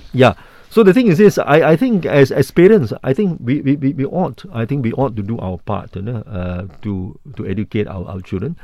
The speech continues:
And w-, one way of doing that, as I said, is to get our children to be involved. For example, in, in, you know, in previous years, you know, when there is no M C O, you know, uh, we were free to organize a lot of, you know, activities, you know. Uh, and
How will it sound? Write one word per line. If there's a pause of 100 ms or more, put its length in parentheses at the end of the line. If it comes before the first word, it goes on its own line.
(380)
And
w-,
one
way
of
doing
that,
as
I
said, (400)
is
to
get
our
children
to
be
involved. (920)
For
example,
in,
in,
you
know,
in
previous
years,
you
know,
when
there
is
no
M
C
O, (340)
you
know, (240)
uh,
we
were
free
to
organize
a
lot
of, (100)
you
know,
activities,
you
know. (500)
Uh,
and